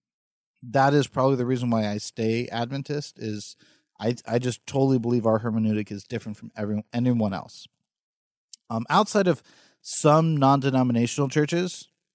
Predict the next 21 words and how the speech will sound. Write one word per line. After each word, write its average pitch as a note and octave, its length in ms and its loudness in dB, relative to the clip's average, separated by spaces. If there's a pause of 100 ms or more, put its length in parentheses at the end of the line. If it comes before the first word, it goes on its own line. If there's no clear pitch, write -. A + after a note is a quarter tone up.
um, G#2+ 680 2
who've A#2+ 200 0
done C#3 160 4
a B2+ 60 2
very, C3 300 4
very B2+ 160 2
good A#2+ 140 0
job A#2+ 220 2
of G#2 80 -4
doing A#2+ 200 -2
the A2 80 -4
exact A2+ 320 -6
same A#2+ 180 -6
thing, A2+ 260 -4
I G#2 40 -2
think, A#2 380 -4 (2500)
practically, C#3+ 800 2
if - 140 2
not, B2 580 2 (120)
uh, G2+ 540 -2 (180)
dogmatically, A2+ 960 0